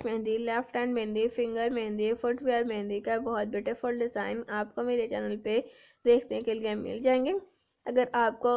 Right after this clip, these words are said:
इसमें से कोई डिज़ाइन पसंद आता है तो आप उसका स्क्रीनशॉट लेके अपने पास सेव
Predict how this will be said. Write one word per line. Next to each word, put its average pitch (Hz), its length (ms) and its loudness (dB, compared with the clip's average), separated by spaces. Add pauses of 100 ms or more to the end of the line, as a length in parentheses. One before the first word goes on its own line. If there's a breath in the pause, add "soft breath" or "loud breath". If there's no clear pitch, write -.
इसमें 254 360 -2
से 254 140 0
कोई 240 160 0
डिज़ाइन 214 380 -2
पसंद 233 440 -2
आता 240 240 0
है 240 160 0
तो - 120 -2
आप 226 200 2
उसका 220 260 -4
स्क्रीनशॉट 254 680 -4
लेके 233 300 -2 (120)
अपने 214 260 -6
पास 208 240 -4
सेव 214 260 -4